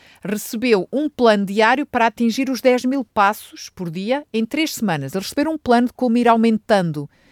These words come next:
a sua atividade física até atingir os dez mil passos. Ti-, tinham três semanas para o fazer. E depois foi-lhes pedido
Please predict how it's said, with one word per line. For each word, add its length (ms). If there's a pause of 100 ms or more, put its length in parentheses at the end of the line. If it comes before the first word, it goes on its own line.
(180)
a 80
sua 240
atividade 420
física 360
até 160
atingir 400
os 100
dez 200
mil 140
passos. 320
Ti-, 160
tinham 220
três 300
semanas 320
para 160
o 40
fazer. 460 (760)
E 80
depois 480
foi-lhes 320
pedido 480